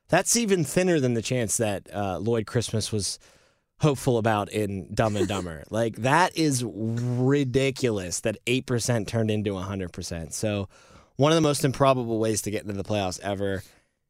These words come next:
Speaker 1: And the Pittsburgh Steelers are going to Kansas City on
Speaker 2: Not
Speaker 1: Wild
Speaker 2: only
Speaker 1: Card
Speaker 2: was
Speaker 1: Weekend
Speaker 2: it,
Speaker 1: because of it.
Speaker 2: not only was it wild for the Steelers, but that was probably the best final week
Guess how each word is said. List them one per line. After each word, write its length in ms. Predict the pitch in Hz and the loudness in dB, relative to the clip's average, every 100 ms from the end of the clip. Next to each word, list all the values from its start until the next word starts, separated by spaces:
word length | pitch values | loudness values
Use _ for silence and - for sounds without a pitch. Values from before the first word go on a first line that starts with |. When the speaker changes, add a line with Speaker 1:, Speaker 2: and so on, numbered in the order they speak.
| _ | _
Speaker 1:
And 120 | - 85 | -8 -2
the 40 | |
Pittsburgh 360 | 120 - 120 107 | -2 0 0 0
Steelers 560 | - 117 107 101 92 - | 2 2 2 2 -2 -2
are 200 | 98 92 | -2 0
going 380 | 92 107 113 | 0 0 0
to 60 | 107 | -2
Kansas 360 | - 123 104 107 | -2 -2 0 0
City 280 | 120 104 92 | 2 0 0
on 60 | 175 | 2
Speaker 2:
Not 160 | 254 | 2
Speaker 1:
Wild 220 | 196 190 | 2 2
Speaker 2:
only 80 | 185 | 2
Speaker 1:
Card 160 | 220 165 | 2 4
Speaker 2:
was 160 | 151 147 | 2 2
Speaker 1:
Weekend 140 | 104 | 2
Speaker 2:
it, 20 | |
Speaker 1:
because 320 | 110 123 101 | 2 0 -2
of 80 | 92 | -2
it. 200 | 87 - | -6 -4
Speaker 2:
not 200 | 156 220 | -2 0
only 180 | 254 277 | 0 0
was 160 | 262 170 | 2 2
it 80 | 135 | 2
wild 440 | 123 123 131 131 | 2 4 2 0
for 80 | 123 | -4
the 80 | 98 | -4
Steelers, 640 | - - 110 113 95 87 | -4 -4 -4 -4 -4 -8
but 220 | - 95 - _ _ _ _ _ _ | -8 -10 -12 _ _ _ _ _ _
that 360 | 147 170 233 285 | 0 4 4 4
was 260 | 202 131 - _ - | 2 0 -6 _ -10
probably 580 | - 190 202 214 220 202 | -2 2 4 4 4 2
the 120 | 160 | 2
best 500 | 117 - 143 175 - | -2 -2 0 0 -2
final 680 | - - 143 151 160 156 135 | -4 -2 2 4 4 2 0
week 540 | 120 139 120 - - | 0 -2 -2 -6 -18